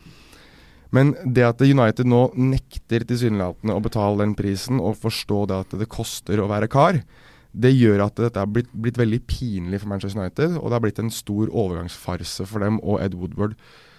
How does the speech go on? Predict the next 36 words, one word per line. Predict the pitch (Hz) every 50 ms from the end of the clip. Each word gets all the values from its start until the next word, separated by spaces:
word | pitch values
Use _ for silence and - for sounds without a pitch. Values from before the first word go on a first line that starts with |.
| _ -
Jeg | 123 131 151 170 156
sitter | - - 127 - 180 160
fortsatt | - 120 - - 160
med | 196 214 220
en | 208 190
følelse | - 160 120 98 90 90 117 135 127 92
av | 117 113 113
at | 113 - 117 117 113
de | 120 120 -
kommer | - - 113 98 90
til | -
å | - 104
ende | 104 92 85
opp | 87 95
med | 98
å | -
signere | 113 104 101 95 87 85 101
ham, | 131 165 156 139 - 131 127 -
men | 117 117 120
jeg | 120 120 -
tror | 127 113 104 101
at | 98
det | 107 104
kommer | 110 104 101 85
til | - 110
å, | 110 110
å | - 104 113 - 98
ende, | 104 95 92 92 92 101 101 - - - - - - -
at | - 80
det | 107 104 -
kommer | 110 95 98 - -
alt | 87 90 -
for | - 95 -
sent | - 117 127 147 156 - -
i | 123
vinduet. | 113 110 95 92 98 120 175 208